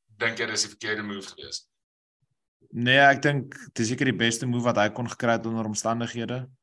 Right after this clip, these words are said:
Speaker 2: In die somer wou Chelsea vir hom gesign het vir vyftig en dit was obviously sy droom move, maar dit het nie gebeur nie. Kyk, Everton is op 'n free fall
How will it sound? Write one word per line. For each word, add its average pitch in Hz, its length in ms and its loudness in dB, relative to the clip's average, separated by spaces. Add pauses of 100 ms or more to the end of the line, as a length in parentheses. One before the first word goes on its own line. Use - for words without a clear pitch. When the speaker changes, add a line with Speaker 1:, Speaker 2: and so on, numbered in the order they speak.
(100)
Speaker 2:
In 117 80 -6
die 110 80 -2
somer 120 400 0
wou 113 160 2
Chelsea 113 440 2
vir - 120 -10
hom 104 80 -8
gesign 113 320 -2
het 110 80 -8
vir 104 140 -14
vyftig 113 500 0
en 104 60 -6
dit 101 140 -6
was 107 160 -4
obviously 104 320 -4
sy 110 200 0
droom 107 240 0
move, 107 240 0
maar 101 220 -2
dit - 80 -12
het 98 100 -14
nie 104 80 -10
gebeur 101 300 -4
nie. 113 160 -2 (800)
Kyk, 139 220 6 (480)
Everton 143 340 2
is 131 120 0
op 117 100 0
'n 117 40 -2
free 131 320 2
fall 98 440 -6